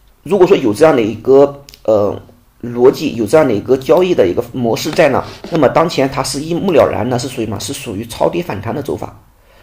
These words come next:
那么这样的一个超跌反弹呢，对应的很明显，反弹从二十块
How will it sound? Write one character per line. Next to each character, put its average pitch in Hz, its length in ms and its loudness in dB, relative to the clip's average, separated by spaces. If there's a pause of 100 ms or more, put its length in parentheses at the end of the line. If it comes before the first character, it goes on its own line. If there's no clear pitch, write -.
那 208 80 0
么 208 60 4
这 220 140 4
样 208 80 4
的 160 40 4
一 131 40 6
个 - 60 2
超 147 120 4
跌 151 120 4
反 107 160 -2
弹 113 120 -6
呢， 123 140 -4
对 147 120 -2
应 156 220 0
的 - 180 2 (220)
很 117 120 -4
明 139 140 2
显， 156 220 -2 (640)
反 123 180 4
弹 143 340 -2 (440)
从 151 200 0
二 160 160 6
十 - 160 -4
块 123 220 4